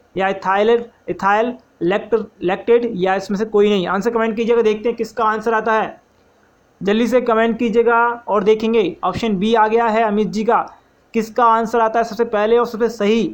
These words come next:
कमेंट कीजिएगा। ऑप्शन आ गया अरविंद जी बी, ओके, रजत जी ऑप्शन बी, अतुल जी बी, तो भैया बी रहेगा, इथाइल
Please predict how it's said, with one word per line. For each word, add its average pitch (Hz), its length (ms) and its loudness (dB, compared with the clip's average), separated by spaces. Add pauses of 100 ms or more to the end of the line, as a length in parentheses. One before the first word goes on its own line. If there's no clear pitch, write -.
(320)
कमेंट 220 260 0
कीजिएगा। 233 280 2
ऑप्शन 220 200 -2
आ 233 80 0
गया 226 100 2
अरविंद 214 240 0
जी 220 140 -2
बी, 226 340 0 (420)
ओके, 208 220 0 (120)
रजत 185 280 0
जी 226 140 -2
ऑप्शन 220 280 0
बी, 233 120 0
अतुल 214 240 0
जी 220 140 0
बी, 214 300 0 (200)
तो 180 60 -4
भैया 220 260 2
बी 220 220 2
रहेगा, 226 340 4 (260)
इथाइल 208 440 0